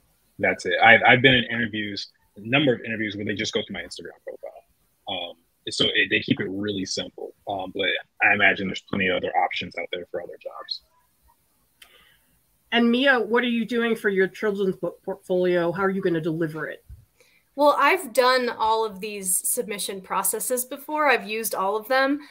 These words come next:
Speaker 3: I think that the one that I find the most effective is sending along a curated website. You can make a private website link and inc-, include it in your submission, and you have free reign to not only upload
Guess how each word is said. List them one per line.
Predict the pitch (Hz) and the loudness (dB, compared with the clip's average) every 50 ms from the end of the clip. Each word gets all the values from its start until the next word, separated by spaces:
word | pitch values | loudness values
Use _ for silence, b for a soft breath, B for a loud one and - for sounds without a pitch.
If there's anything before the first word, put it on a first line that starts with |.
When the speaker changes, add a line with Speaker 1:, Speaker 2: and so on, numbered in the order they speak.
| B B B | B B B
Speaker 3:
I | 247 277 | 4 4
think | 262 - 311 330 330 | 4 2 0 0 0
that | - 349 - | -2 -2 0
the | 311 285 | -2 0
one | 233 240 254 254 254 | 4 4 4 4 4
that | 240 220 - - | 2 0 0 0
I | - 214 220 240 | 2 2 2 2
find | 233 - 240 226 220 214 208 | 2 2 2 2 2 2 -2
the | 208 202 | -6 -6
most | 196 190 190 196 190 - - 247 | -4 -4 -4 -4 -4 -2 -2 -2
effective | 233 - 254 247 247 - - 254 240 233 233 | -2 0 0 -2 -2 2 2 4 4 4 2
is | 240 - 208 208 208 208 - - | 0 -2 -2 -2 0 0 0 0
sending | 220 202 202 202 202 202 196 | 0 -2 -4 -4 -6 -6 -6
along | 196 190 196 196 196 196 196 190 | -4 2 4 4 4 4 2 -2
a | 185 | -6
curated | 185 - - 196 202 202 202 202 196 180 | -8 -8 -6 -4 -2 -2 -2 -2 -4 -4
website. | 180 185 180 190 208 - - 262 262 277 320 269 - B B B B B B | -4 -4 -4 -2 -2 0 2 4 4 4 4 2 -4 B B B B B B
You | - 240 254 | -4 -4 -4
can | 247 - 262 240 226 | 2 2 2 2 4
make | 226 233 262 285 277 269 | 6 6 6 6 4 2
a | 240 | 0
private | - - - 233 220 220 226 220 220 - 190 | 0 0 4 6 6 6 6 4 0 -2 -2
website | 208 214 220 190 - - 220 202 - | -2 -2 0 0 0 0 0 0 -2
link | 196 208 208 208 196 185 185 - | -2 -2 -4 -4 -4 -6 -10 -10
and | - - 214 202 | -8 -6 -6 -6
inc-, | 196 185 - - - - | -6 -10 -10 -14 -8 -6
include | 240 214 185 - - - 254 247 233 | -6 -6 -8 -10 -2 0 8 8 8
it | 220 202 190 - _ _ _ _ _ - | 8 8 4 -2 _ _ _ _ _ -4
in | - 226 | -2 0
your | 220 214 | 0 2
submission, | 226 - - 214 185 214 226 226 - 233 220 202 202 | 0 0 0 -2 -2 -2 0 0 0 -2 -2 -2 -2
and | 190 190 202 | -4 -6 -4
you | 202 214 | 0 0
have | 220 214 196 208 | 0 0 0 -4
free | - - 254 247 | 0 2 2 4
reign | 226 214 220 220 220 220 214 | 4 4 4 2 2 0 -4
to | - - 220 | -6 -8 -4
not | 208 208 214 208 | -2 -2 -2 0
only | 214 214 214 214 208 208 202 196 - | -2 -2 -4 -4 -6 -6 -6 -2 0
upload | - 226 226 226 226 208 208 196 - | 0 0 2 0 0 0 0 -4 -6